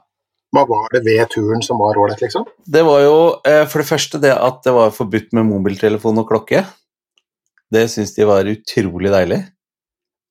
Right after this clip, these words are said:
Speaker 2: Eh, vi hadde jo en vakttelefon med oss, så klart, sånn at i tilfelle rottefelle, så var det mulig for folk å få tak i oss, og vi hadde mulighet til å ringe til hjelp. Men den var da ikke i bruk.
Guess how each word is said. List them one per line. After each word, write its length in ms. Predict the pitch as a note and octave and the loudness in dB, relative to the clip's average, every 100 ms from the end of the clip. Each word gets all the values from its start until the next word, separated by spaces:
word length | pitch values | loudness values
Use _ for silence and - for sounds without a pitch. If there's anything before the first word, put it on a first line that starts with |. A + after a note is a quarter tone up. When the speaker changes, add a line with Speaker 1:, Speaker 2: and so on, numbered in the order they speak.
| - | -6
Speaker 2:
Eh, 440 | G#2+ G#2+ G#2 G2+ G2+ | -4 -2 -2 -2 -2
vi 60 | A2 | 0
hadde 260 | A#2 F#2 | 0 0
jo 120 | G2+ G#2+ | 0 0
en 100 | A2 | 0
vakttelefon 800 | F2+ - - G2 F#2 A2 C#3 A#2 | -2 -4 -6 -4 -4 -4 -2 -2
med 160 | G#2 G#2 | -2 -4
oss, 100 | - | -4
så 80 | G#2 | -4
klart, 220 | A#2+ D#3 | -2 -4
sånn 200 | - G2+ | -6 -6
at 240 | F#2+ - G2+ | -6 -6 -4
i 100 | G2+ G2+ G2+ _ _ _ _ _ _ _ _ | -2 -4 -8 _ _ _ _ _ _ _ _
tilfelle 400 | - G#2 G#2+ G#2+ | -4 -2 0 0
rottefelle, 540 | G#2+ - F#2 G2 G#2 E3 | 0 -2 -6 -4 -2 -4
så 920 | - - - - A#2 A2+ A#2 A2+ - | -6 -10 -8 -2 0 2 2 0 -6
var 260 | - G2+ F#2 | -6 -2 -2
det 80 | B2+ | 0
mulig 240 | B2+ F2 E2 | -4 -4 -6
for 100 | G2+ | -6
folk 200 | G2 - | -8 -8
å 140 | F#2+ | -8
få 40 | F#2+ | -4
tak 280 | F2+ E2 | -4 -4
i 20 | F#2 | -8
oss, 160 | - | -6
og 80 | F#2+ | -2
vi 60 | F#2 | -2
hadde 140 | E2 | -2
mulighet 240 | F#2+ F2 E2 | -4 -6 -4
til 120 | G2 | -6
å 20 | |
ringe 180 | F2+ E2 | -4 -4
til 120 | A2 | 0
hjelp. 260 | B2+ C#3+ - _ - | 0 0 -10 _ -6
Men 280 | A2+ B2 B2 | -2 -2 0
den 160 | C3 | 0
var 160 | C3+ A2+ | 2 2
da 140 | A2 G#2 | 2 0
ikke 220 | G#2 G#2 | -4 -8
i 40 | G2+ | -4
bruk. 260 | F3 - | -4 -6